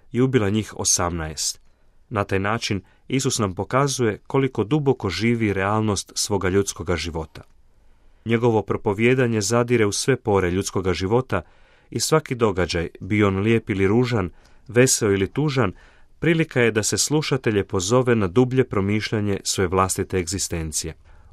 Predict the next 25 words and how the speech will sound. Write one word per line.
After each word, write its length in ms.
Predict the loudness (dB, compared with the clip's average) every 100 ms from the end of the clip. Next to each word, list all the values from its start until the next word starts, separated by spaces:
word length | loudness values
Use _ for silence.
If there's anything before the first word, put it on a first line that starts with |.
| -6
U 100 | -4
konkretnom 560 | 2 2 2 -2 -2 -2
slučaju, 540 | 0 0 2 2 2 -4 -20 -10
Isus 320 | -4 -2 -2
ponavlja 420 | 2 2 2 2 0
svoj 200 | 0 -2
poziv 380 | 4 4 2 -4
s 120 | -6
početka 520 | -6 -4 0 0 2 0
njegovog 440 | 0 2 2 2
javnog 380 | 0 0 0 -2
djelovanja, 520 | 0 0 0 -2 -4 -8 -20 -20 -20 0
koji 140 | 4
je 60 | 4
ujedno 320 | 4 2 0
i 40 |
poziv 400 | 2 4 4 0 -2
s 140 | -6
početka 460 | -4 0 0 0 -6
korizme 540 | 0 2 2 0 -2 -6 -20 -8
koju 140 | -8
trenutno 500 | -2 0 0 -2 -4
u 40 |
crkvi 380 | -4 -2 -2 -4
proživljavamo. 800 | -4 -4 -2 -4 -4 -6 -8 -10